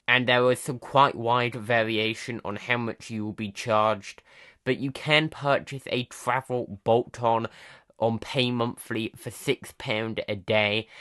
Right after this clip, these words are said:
for roaming in a number of nations such as the U S A, Canada and South Africa. However, you can't use this with pay-as-you-go, so if you're a pay-as-you-go customer, this won't work.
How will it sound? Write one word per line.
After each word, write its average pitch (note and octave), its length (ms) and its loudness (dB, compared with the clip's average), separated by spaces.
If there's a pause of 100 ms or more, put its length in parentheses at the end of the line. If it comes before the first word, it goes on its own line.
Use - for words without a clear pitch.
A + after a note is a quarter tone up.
(180)
for A#2 380 -4
roaming A2+ 540 2 (120)
in A2+ 140 -2
a G#2+ 160 -2
number A#2 460 2
of A2 200 2
nations A2+ 720 -2
such - 340 -6
as G2+ 140 -6
the G#2+ 100 -4
U G#2+ 260 2
S - 220 2
A, G#2 360 4 (280)
Canada A2 680 4
and G#2 120 -4
South G#2+ 380 -2
Africa. - 580 -2 (420)
However, C3+ 760 6
you A#2 200 -6
can't C3+ 480 2
use A#2 260 -4
this A2+ 260 -2
with A2+ 220 -2
pay-as-you-go, A2+ 880 -2 (320)
so A2+ 340 2
if B2 220 -4
you're A#2 220 2
a A2+ 40 2
pay-as-you-go A#2 680 0
customer, A2 600 -4
this G#2 300 -8
won't G#2 280 -6
work. F2 420 -8